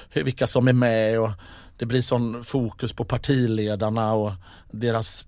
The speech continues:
retorik och ibland hur de, eh, verkligen målar in sig i ett hörn och ibland hur de, de klarar det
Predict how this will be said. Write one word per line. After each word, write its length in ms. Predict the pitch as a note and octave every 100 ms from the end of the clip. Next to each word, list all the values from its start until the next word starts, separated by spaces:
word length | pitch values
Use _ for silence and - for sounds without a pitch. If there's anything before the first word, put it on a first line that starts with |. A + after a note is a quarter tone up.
| -
retorik 720 | D3 D#3+ - D#3+ C#3+ D3 -
och 60 | D3+
ibland 400 | C#3 C#3+ C3+ C#3+
hur 160 | C#3 C#3
de, 280 | C3+ C3 A#2+ - - - - - - - -
eh, 160 | D3+ C3+ D#3 C#3 D3
verkligen 540 | C#3+ A#2+ - D#3+ F#3+
målar 260 | F3+ F3 F3
in 160 | D3
sig 120 | A#2+ A#2+
i 40 |
ett 60 | B2+
hörn 380 | A2 F2+ A2 G2+ - -
och 100 | B2
ibland 260 | A#2 A2
hur 80 | A2+
de, 280 | A2+ - A#2 - A#2 F#2
de 180 | A2 G#2+
klarar 280 | - A2+ G#2+
det 160 | G#2+